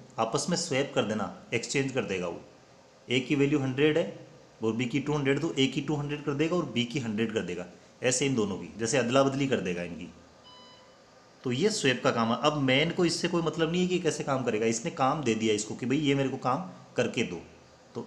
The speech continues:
ए और B पास किया। अब ए और बी है वो इसके पास में चले गए यहाँ पर,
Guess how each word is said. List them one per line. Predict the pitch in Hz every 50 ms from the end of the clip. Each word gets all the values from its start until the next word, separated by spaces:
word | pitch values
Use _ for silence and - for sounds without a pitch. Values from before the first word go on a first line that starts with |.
| -
ए | 143 139
और | 151 156 160 151
B | 139 151 156
पास | - 156 147 147 147 - -
किया। | 170 175 202 214 - - - - - - - - - - - - - - - - -
अब | 120 117 - - -
ए | 156 170
और | 180 185 180 -
बी | - 160 165 175
है | 151 156 156 175 202 196 - - - - - - - - - - - - - - - - - - - - - -
वो | - 120 147
इसके | 151 147 151 - 156
पास | - 131 113 - -
में | 139
चले | 120 - 104 95 92 92
गए | 92 92
यहाँ | 90 85 82
पर, | - 95 90